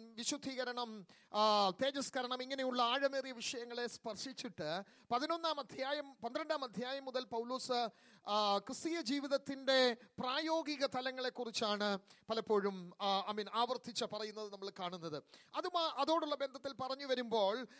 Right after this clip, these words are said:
ആരാധന ആരാധനയാകണമെങ്കിൽ ഓരോരോ വ്യക്തിയുടെയും മനസ്സിന് എന്തുണ്ടാകണം? പുതുക്കമുണ്ടാകണം, രൂപാന്തരമുണ്ടാകണം.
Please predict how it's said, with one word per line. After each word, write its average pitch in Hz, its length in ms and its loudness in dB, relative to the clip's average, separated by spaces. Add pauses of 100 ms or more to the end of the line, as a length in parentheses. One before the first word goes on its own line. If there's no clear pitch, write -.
ആരാധന 311 640 4
ആരാധനയാകണമെങ്കിൽ 285 1500 2 (200)
ഓരോരോ 311 480 2
വ്യക്തിയുടെയും 277 640 -4
മനസ്സിന് 269 420 -2
എന്തുണ്ടാകണം? 220 720 0 (580)
പുതുക്കമുണ്ടാകണം, 160 840 -10 (460)
രൂപാന്തരമുണ്ടാകണം. 180 1120 -4